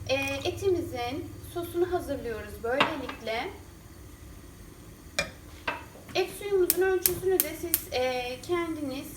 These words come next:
karar verebilirsiniz. Kıvamını ayarlayıncaya kadar.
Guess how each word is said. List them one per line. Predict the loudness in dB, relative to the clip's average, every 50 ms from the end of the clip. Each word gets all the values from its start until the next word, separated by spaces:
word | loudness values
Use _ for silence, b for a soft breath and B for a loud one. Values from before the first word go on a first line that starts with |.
| -4 -4
karar | -2 0 0 0 -2 -2 -2
verebilirsiniz. | -2 -2 -2 -4 -4 -6 -6 -6 -6 -6 -8 -10 -10 -10 -10 -12
Kıvamını | -10 -4 -4 -2 -2 -2 -2 -2 -2 -2
ayarlayıncaya | -2 -2 -2 -2 -2 -2 -2 -4 -4 -4 -6 -6 -6 -6 -6
kadar. | -8 -8 -8 -6 -6 -6 -6